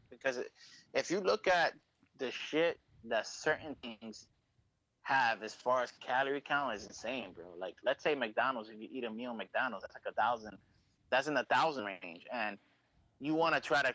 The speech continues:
keep it a-, already, like, at least a thousand, one hu-, a thousand eight hundred per day or something like that. <laughs> You know what I mean?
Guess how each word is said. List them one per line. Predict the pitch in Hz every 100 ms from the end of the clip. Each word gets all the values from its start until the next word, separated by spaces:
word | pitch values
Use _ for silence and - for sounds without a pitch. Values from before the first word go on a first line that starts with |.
| -
keep | 156 160 139
it | 123 - _ _ _ _ _ _ _ _ _ _ _ _ _ _ _ _ _ _ _ _ _ -
a-, |
already, | - 139 135 139 185 147
like, | 127 120 113
at | 127
least | 156 160
a | 123
thousand, | 139 151 143 135
one | 135
hu-, | 135 - -
a | 127
thousand | 127 143 151 131
eight | 156 147
hundred | 143 127 117 104 -
per | 123
day | 110 139 147
or | 107
something | 110 104
like | 95 95
that. | 95 90 - _
<laughs> | - 156
You |
know | 151
what | 143
I |
mean? | 143 151